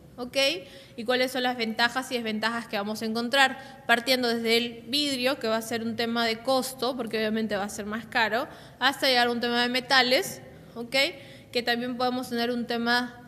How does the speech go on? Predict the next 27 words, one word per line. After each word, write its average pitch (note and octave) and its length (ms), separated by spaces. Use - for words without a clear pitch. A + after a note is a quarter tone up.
de G#3 220
costo A#3+ 600
elevado, A#3+ 600
pero A3+ 180
va A3+ 100
a A3+ 40
depender A3 400
de A3+ 100
la A3+ 120
protección A3+ 680
que C4 120
yo A#3 100
le A3+ 140
quiera A#3 220
brindar A3 300
a A3 60
mi G#3+ 100
producto. G#3 640
Existe D4 800
embalaje B3+ 500
reglamentado, B3 920
que B3+ 80
es B3 80
para B3 200
el A3+ 140
tema A#3 320
de A#3 520